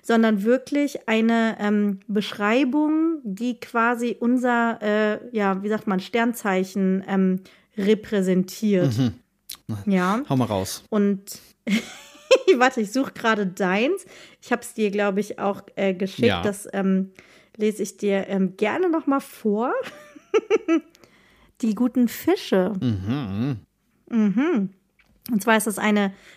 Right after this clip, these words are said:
Speaker 1: äh, Charakterisierung, es ist jetzt kein, äh, Fließtext oder sowas, sondern es ist eine, äh, stichwortartige Auflistung.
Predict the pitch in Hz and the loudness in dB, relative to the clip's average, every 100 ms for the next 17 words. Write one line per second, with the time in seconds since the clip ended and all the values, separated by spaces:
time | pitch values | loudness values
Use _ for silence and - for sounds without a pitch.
0 | _ 220 208 208 233 233 220 196 220 277 | _ 0 0 0 -2 0 0 2 2 2
1 | 254 226 220 190 - 226 214 202 196 220 | 0 -2 -2 -2 0 2 4 0 0 0
2 | 196 - 175 - 170 185 190 202 220 220 | 0 -4 -6 -4 -2 -2 0 -2 0 0
3 | 214 202 196 208 - - 196 196 - 202 | 2 0 -2 -4 -2 0 2 2 0 0
4 | - - 277 - - - - - - - | -2 0 0 0 -14 -20 -20 -20 -20 -20
5 | _ 190 220 247 247 - 208 220 214 208 | _ 0 4 4 2 4 4 4 2 2
6 | - 208 202 202 180 - - 185 220 285 | 2 0 -2 -4 -6 -4 -4 0 0 -2